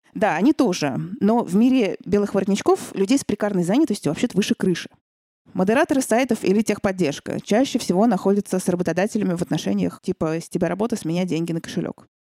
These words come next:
Копирайтеры для бирж статей или редакторы небольших интернет-магазинов. Корректор на парт-тайм тоже. Все это прекарная занятость.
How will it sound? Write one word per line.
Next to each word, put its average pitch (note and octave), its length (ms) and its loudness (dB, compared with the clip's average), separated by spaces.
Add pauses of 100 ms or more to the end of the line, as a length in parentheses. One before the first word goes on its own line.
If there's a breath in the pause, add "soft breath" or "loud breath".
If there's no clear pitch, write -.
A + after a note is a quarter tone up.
(360)
Копирайтеры C4 560 2
для G3+ 220 4
бирж A#3 240 0
статей G3+ 440 2
или F#3 340 4
редакторы F#3 440 0
небольших E3+ 460 0
интернет-магазинов. D#3+ 880 -2 (340)
Корректор F3+ 480 0
на D#3 120 0
парт-тайм D#3 520 -2
тоже. G#3 380 2
Все - 200 -2
это G3+ 140 0
прекарная F3 520 0
занятость. D#3+ 580 -4